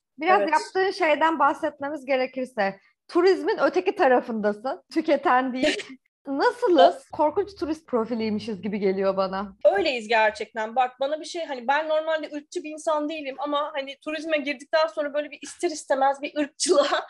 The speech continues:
Speaker 2: <laughs> dönüştüm. Çünkü sevmediğim milletler çok belli. İsrail, Türkiye ve Araplar. Hani Orta Doğu kültürünü zaten çok net bir şekilde Türk halkı da sağ olsunlar almışlar. Hani bir de buraya gelen otelde hani misafir profili özellikle Türklerde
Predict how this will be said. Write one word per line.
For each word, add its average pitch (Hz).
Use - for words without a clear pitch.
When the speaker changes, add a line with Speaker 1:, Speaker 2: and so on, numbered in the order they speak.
Speaker 2:
<laughs> -
dönüştüm. 277
Çünkü 311
sevmediğim 311
milletler 302
çok -
belli. 233
İsrail, 302
Türkiye 330
ve 349
Araplar. 254
Hani 262
Orta 277
Doğu 330
kültürünü 320
zaten 339
çok 349
net 339
bir 294
şekilde 285
Türk 359
halkı 294
da 269
sağ 294
olsunlar 277
almışlar. 262
Hani 247
bir 240
de 320
buraya 262
gelen 294
otelde 285
hani 208
misafir 240
profili 233
özellikle 226
Türklerde 226